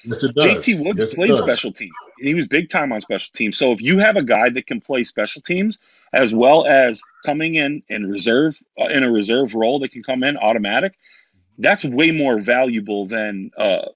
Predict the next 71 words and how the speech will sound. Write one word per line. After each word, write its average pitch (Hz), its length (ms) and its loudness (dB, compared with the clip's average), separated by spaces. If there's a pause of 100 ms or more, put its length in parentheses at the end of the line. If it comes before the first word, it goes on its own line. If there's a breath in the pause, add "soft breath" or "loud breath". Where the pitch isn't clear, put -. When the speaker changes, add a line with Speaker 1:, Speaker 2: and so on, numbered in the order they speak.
Speaker 2:
you 139 160 0
know, 107 200 2
a 110 60 0
guy 107 260 4
that 104 240 -4
could 104 160 -6
potentially 110 440 -4
be 101 160 2
a 87 40 -2
backup 98 600 0
or, 92 200 -4
or 90 140 0
something 107 320 -6
to - 140 -10
that 98 120 -2
nature. 98 300 -4 (220 loud breath)
If 107 100 2
you 123 80 4
can 117 140 2
add 107 180 4
that 98 160 2
extra 98 240 -2
value, 95 280 2
Cook - 260 0
could 120 140 0
do 113 140 2
that 110 220 0
too, 143 280 -2 (520 loud breath)
and, - 260 -4
and 123 120 -2
Davis, 143 320 0 (100)
Speaker 1:
Right. 131 120 -6
Speaker 2:
A-, 139 360 -8
A 143 80 0
D 147 140 -6
could 117 260 -4
too. 120 280 -6 (120)
I 143 100 0
mean, 139 220 -4
at 120 80 -10
the 156 80 0
end 170 100 -2
of 156 60 -6
the 135 60 -6
day, 120 220 -2
I, 110 100 -4
I, 131 220 -10 (720)
either 220 280 0
one 143 180 -6
of 135 60 -10
them 131 120 -6
would 113 80 -12
be 113 100 -6
great, 120 320 -2
but 104 120 -2
I 117 140 2
also 120 340 -2
had 110 180 -4
them 107 160 -8
going 98 260 -8
secondary. 92 640 -2
I 95 40 2
had 117 140 2
them 110 100 -2
going 101 240 -4
safety. 101 460 -4
So - 140 -6
that 107 120 4
was 113 120 2
your 113 100 0
initial. 113 580 0